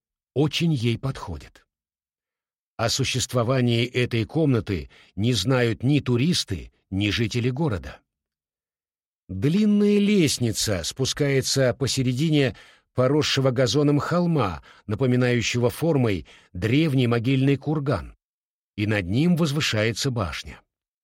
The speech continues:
Рихо встала перед холмом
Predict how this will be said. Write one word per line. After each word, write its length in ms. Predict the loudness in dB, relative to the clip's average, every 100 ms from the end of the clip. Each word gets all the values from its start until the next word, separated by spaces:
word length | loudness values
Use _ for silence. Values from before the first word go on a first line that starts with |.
| _ _ _ _ _ _ _ _ -8
Рихо 560 | -2 -2 -2 -2 -2 -2
встала 560 | -4 -2 0 0 0
перед 240 | -2 -6 -4
холмом 640 | -4 -2 0 0 -2